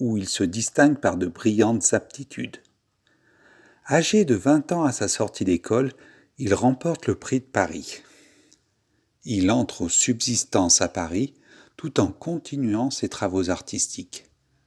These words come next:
De retour à Lyon, il expose dans de petites galeries et se confronte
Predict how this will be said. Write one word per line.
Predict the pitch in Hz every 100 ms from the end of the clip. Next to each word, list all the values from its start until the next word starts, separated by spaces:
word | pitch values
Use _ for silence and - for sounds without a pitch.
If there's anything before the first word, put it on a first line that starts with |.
| _ _ _ -
De | 92
retour | 82 90 143 123
à |
Lyon, | 123 135 185 - _ _ _
il | 123 139
expose | 143 - 208 180
dans | 113
de | 95 90
petites | - 147 - 143 117
galeries | 104 90 82 92 - -
et | 120
se | -
confronte | 104 - 143 139 - 95 87